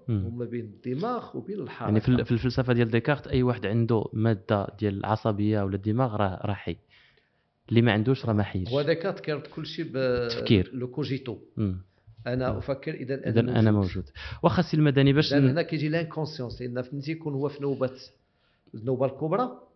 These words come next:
Speaker 2: الى انكونسيون.
Speaker 1: آه، يعني هاد النوبة الكبرى أو لو غران مال، كي-، واش تقدر توصفوا لينا؟ يعني كيفاش، آه،
Speaker 2: إذا الطفل تيجي وتيطيح، وملي كيطيح كي-، كيتقصح، لأن ما كتشاورش.
Speaker 1: مم.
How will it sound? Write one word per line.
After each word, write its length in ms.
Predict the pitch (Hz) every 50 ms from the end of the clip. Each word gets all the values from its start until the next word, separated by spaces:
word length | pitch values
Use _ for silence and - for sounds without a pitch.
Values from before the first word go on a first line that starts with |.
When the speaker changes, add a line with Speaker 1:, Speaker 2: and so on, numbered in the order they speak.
| _ _ _ _ -
Speaker 2:
الى 100 | 107 120
انكونسيون. 760 | 123 - - 185 180 180 - 135 131 120 - - 110 95 - - _ _ _ _ _ _ _ _ - - - _ - - _ _ _ _ _ _ - - _ _ _ _ _ -
Speaker 1:
آه، 280 | - - - 107 117 -
يعني 300 | - 131 127 156 160 139
هاد 200 | 139 - 139 147
النوبة 680 | 156 156 - - 123 127 131 139 143 139 127 120 127
الكبرى 480 | 120 117 - 127 113 110 107 120 127
أو 140 | - 123 117
لو 80 | 107 107
غران 280 | 101 107 101 107 101
مال، 340 | 101 95 92 90 85 82 92 - _ _ _
كي-، 340 | - 117 117 113 117 117 - 123 120
واش 140 | 120 -
تقدر 260 | - - - 127 143 147
توصفوا 400 | - - 147 143 - - 143 143
لينا؟ 320 | 147 143 147 160 - - -
يعني 220 | 107 107 117 123
كيفاش، 400 | - - 117 120 120 110 - -
آه، 200 | 95 - - - -
Speaker 2:
إذا 140 | - 120 135
الطفل 380 | 139 135 - - 165 165 - 147
تيجي 280 | - - 143 127 135
وتيطيح، 560 | 165 160 - 143 131 - - - - - - -
وملي 100 | 135 127
كيطيح 360 | 127 - 143 131 - 180 - -
كي-، 560 | - - 131 127 120 117 117 110 107 107 107
كيتقصح، 800 | - - 123 - - - - - - - - - - - _ _ _ _ _
لأن 240 | - - - 104 117
ما 80 | 123 117
كتشاورش. 680 | - - - - - 147 135 113 104 - - - - - _ _ - - _ -
Speaker 1:
مم. 220 | 107 101 95 95